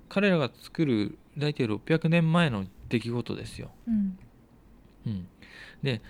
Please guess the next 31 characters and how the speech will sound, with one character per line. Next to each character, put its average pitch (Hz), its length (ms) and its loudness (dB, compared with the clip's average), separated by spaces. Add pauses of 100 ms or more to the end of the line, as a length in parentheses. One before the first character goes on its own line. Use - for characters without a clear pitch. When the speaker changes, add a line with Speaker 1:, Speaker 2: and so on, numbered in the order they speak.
Speaker 1:
そ 170 60 0
し 165 40 -6
て - 80 -6
こ - 120 -2
の 143 100 0
ハ 190 240 4
ー - 20 4
メ 196 80 6
ル 139 100 2
ン 117 40 0
で 104 80 -2
起 104 60 -8
こ - 120 -6
っ 135 40 -4
た 113 240 -4
子 127 140 -2
供 151 180 2
た 147 120 0
ち - 60 -12
の 104 80 -6
集 143 260 -2
団 147 180 -2
失 - 380 -6
踪 151 120 0
事 139 120 -6
件 113 220 -2
の 101 80 -4
謎 110 200 -4
は、 110 280 -2 (720)
実 127 200 -4
は 110 60 -2